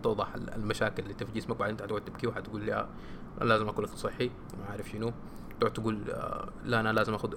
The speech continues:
الرجيم الفلاني، لازم أبقى نباتي"، عرفت؟ أو: "لا، لا، لا، معناه لازم أبقى حق كيتو". يا أخي عليك الله. أنت لك ثمانين ألف سنة قاعد تخمج وتعفن. يا أخي عليك الله، روق.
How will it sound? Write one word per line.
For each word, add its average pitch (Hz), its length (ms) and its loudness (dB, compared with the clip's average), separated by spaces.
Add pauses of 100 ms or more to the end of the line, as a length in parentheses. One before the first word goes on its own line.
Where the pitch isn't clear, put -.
الرجيم 117 320 2
الفلاني، 110 420 2
لازم 104 280 2
أبقى 110 280 2
نباتي"، 107 400 4 (500)
عرفت؟ - 320 -2 (280)
أو: 117 120 4
"لا، 117 140 4
لا، 113 180 4
لا، 110 100 2 (180)
معناه 110 240 4
لازم 117 240 4
أبقى 113 200 -2
حق 107 260 -6
كيتو". 120 340 0
يا 180 80 4
أخي 185 100 2
عليك 147 200 2
الله. 127 300 0 (1300)
أنت 190 160 2
لك 185 140 6
ثمانين 165 280 4
ألف 165 160 8
سنة 123 200 4
قاعد 101 200 -2
تخمج 104 360 0
وتعفن. - 460 -6
يا 160 120 2
أخي 175 120 0
عليك 160 180 0
الله، 117 120 4
روق. 117 160 0